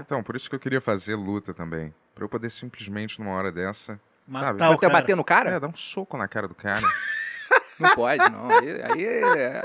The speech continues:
Speaker 3: escalou demais.
Speaker 1: Ué.
Speaker 3: O cara
Speaker 1: Tipo,
Speaker 3: falou,
Speaker 1: sabe quando naqueles
Speaker 2: Vai
Speaker 1: filmes,
Speaker 2: preso,
Speaker 1: quando
Speaker 2: cara.
Speaker 1: alguém
Speaker 2: Você dá
Speaker 1: fala
Speaker 2: soco na
Speaker 1: Não.
Speaker 2: cara do cara do parque, velho?
Speaker 1: Vai preso.
Speaker 2: Lógico.
Speaker 1: Não é cem por cento, é,
Speaker 3: Aí tu tá dando
Speaker 1: provável.
Speaker 3: justificativa pro
Speaker 1: Ou
Speaker 3: cara
Speaker 1: alguém
Speaker 3: defender
Speaker 1: vem,
Speaker 3: o quero,
Speaker 1: vem
Speaker 3: quero.
Speaker 1: um ch-, vem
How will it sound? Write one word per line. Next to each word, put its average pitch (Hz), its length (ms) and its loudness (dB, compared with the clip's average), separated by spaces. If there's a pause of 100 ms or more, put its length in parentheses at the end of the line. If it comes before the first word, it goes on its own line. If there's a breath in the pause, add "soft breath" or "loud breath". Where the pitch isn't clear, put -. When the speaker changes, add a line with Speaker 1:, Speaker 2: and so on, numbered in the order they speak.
Speaker 3:
escalou 139 380 -2
demais. 143 340 -6 (220)
Speaker 1:
Ué. 101 160 -4
Speaker 3:
O - 400 -20
cara 160 140 4
Speaker 1:
Tipo, 170 140 4
Speaker 3:
falou, 165 180 8
Speaker 1:
sabe 202 240 4
quando 151 320 6
naqueles 127 340 2
Speaker 2:
Vai 254 140 4
Speaker 1:
filmes, 139 220 6
Speaker 2:
preso, 214 180 10
Speaker 1:
quando 131 240 6
Speaker 2:
cara. 117 240 6
Speaker 1:
alguém 104 220 4
Speaker 2:
Você 120 40 2
dá 175 120 -2
Speaker 1:
fala 120 240 6
Speaker 2:
soco 202 220 4
na 185 80 4
Speaker 1:
Não. 151 80 -2
Speaker 2:
cara 175 120 4
do 156 100 -2
cara 165 220 2
do 143 100 -2
parque, 170 480 -2
velho? 110 240 -14
Speaker 1:
Vai 78 100 -8
preso. 90 640 -4
Speaker 2:
Lógico. 349 600 -6
Speaker 1:
Não 160 240 -10
é 92 100 -6
cem - 240 -12
por - 160 -20
cento, 76 560 -16 (680)
é, 50 340 -14 (540)
Speaker 3:
Aí 123 500 -6
tu - 120 -8
tá 165 140 -4
dando 156 60 -6 (100)
Speaker 1:
provável. 101 360 4
Speaker 3:
justificativa 175 680 -2
pro - 100 -8
Speaker 1:
Ou - 60 -4
Speaker 3:
cara 165 160 8
Speaker 1:
alguém 165 240 8
Speaker 3:
defender 160 140 4
Speaker 1:
vem, 160 100 6
Speaker 3:
o - 20 4
quero, 156 140 2
Speaker 1:
vem 147 120 4
Speaker 3:
quero. 170 180 6
Speaker 1:
um 120 40 -4
ch-, - 160 -6
vem 127 140 0